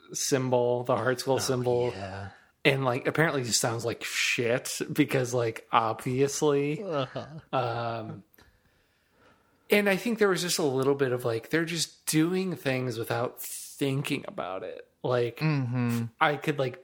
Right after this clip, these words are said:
Speaker 1: deal with the Nike stuff more 'cause I'm like, at least this is, like, going to be a quality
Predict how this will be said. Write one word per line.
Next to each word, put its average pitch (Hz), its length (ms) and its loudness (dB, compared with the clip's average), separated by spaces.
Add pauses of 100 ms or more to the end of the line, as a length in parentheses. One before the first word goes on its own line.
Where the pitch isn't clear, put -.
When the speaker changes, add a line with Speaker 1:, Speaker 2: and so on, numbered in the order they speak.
(120)
Speaker 1:
deal 202 240 2
with 175 140 -2
the 131 100 0
Nike 131 380 -2
stuff 123 300 -2
more 127 200 -2
'cause - 120 -8
I'm 120 100 -2
like, - 260 -6
at 196 140 -2
least 254 260 -2
this 339 180 2
is, 160 160 0
like, 135 200 0
going 139 260 0
to 143 120 -2
be 135 300 -2
a 123 200 2
quality 135 960 0